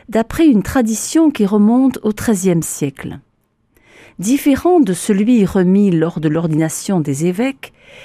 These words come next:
il est le symbole de la charge d'évangélisation au-delà des frontières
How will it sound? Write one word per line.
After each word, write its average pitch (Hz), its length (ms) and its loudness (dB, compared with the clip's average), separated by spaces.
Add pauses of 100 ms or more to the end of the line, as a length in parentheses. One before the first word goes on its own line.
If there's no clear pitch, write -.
(240)
il 254 140 4
est 294 80 4
le 185 100 4
symbole 180 720 2
de 180 120 -2
la 185 160 -2
charge 190 580 -4
d'évangélisation 220 1400 0 (180)
au-delà 220 540 2
des 180 100 -2
frontières 165 760 -4